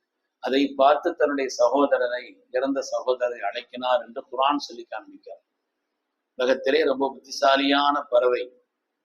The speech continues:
துணிவிலும் திருட்டிலும் அதி புத்திசாலியான பறவை என்று சொல்லக்கூடிய அந்த காகம்,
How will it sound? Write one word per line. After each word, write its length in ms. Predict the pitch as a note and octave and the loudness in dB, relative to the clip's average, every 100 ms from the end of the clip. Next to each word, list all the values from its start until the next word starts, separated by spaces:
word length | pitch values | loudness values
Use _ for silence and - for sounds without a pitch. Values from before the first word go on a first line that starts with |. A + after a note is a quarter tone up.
| _ _ | _ _
துணிவிலும் 500 | C3+ C#3 C3+ C3+ C3 B2+ | 0 2 4 2 -2 -6
திருட்டிலும் 600 | C3 C3+ C3+ C3 C3+ C#3+ | -4 -4 -6 -6 -4 -4
அதி 220 | A#2 B2 | -4 -6
புத்திசாலியான 920 | A#2+ B2+ - D3+ D3 C#3+ C3+ C3+ C3+ | -10 -12 -6 2 2 4 2 0 0
பறவை 400 | C3+ A#2+ B2 B2+ | 0 2 2 0
என்று 180 | B2 A#2+ | -8 -10
சொல்லக்கூடிய 560 | - A#2+ B2 - B2 A#2 | -8 -6 -6 -6 -12 -8
அந்த 140 | A#2 - | -10 -6
காகம், 420 | G#2 A#2 A2+ G2+ | 0 0 0 -8